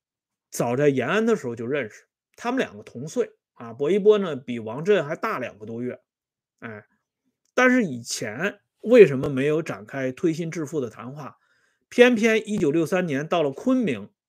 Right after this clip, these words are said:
这老哥俩怎么就敞开心扉啊，互相交流起真实的看法了？这里也有一个背景需要交代。因为一九六三年它不是一个泛泛的年份，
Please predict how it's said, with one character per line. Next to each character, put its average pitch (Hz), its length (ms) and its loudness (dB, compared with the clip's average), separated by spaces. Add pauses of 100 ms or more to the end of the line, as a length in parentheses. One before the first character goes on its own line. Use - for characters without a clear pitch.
(240)
这 151 320 2
老 117 180 -2
哥 175 180 6
俩 123 300 0
怎 117 180 -8
么 110 120 -10
就 151 320 -2 (240)
敞 117 260 -10
开 175 200 -2
心 175 240 -2
扉 170 300 -6 (360)
啊， 131 180 -12
互 185 180 -4
相 170 240 -2
交 180 220 4
流 160 160 2
起 117 180 -8
真 175 180 -2
实 139 160 -6
的 165 80 -4
看 165 300 -6
法 110 100 -18
了？ - 60 -20 (720)
这 233 160 8
里 139 140 4
也 127 80 -2
有 220 160 4
一 135 60 -2
个 120 100 -10
背 117 180 -10
景 - 240 -20
需 - 160 -12
要 127 100 -6
交 131 200 -8
代。 131 180 -16 (3000)
因 185 160 0
为 202 80 2
一 196 140 -2
九 127 120 -4
六 135 160 -6
三 165 240 -6
年 101 400 -10
它 - 120 -20
不 - 180 -10
是 165 100 -4
一 143 160 -4
个 135 140 -2
泛 160 240 -6
泛 160 180 -8
的 107 60 -10
年 101 240 -18
份， - 220 -18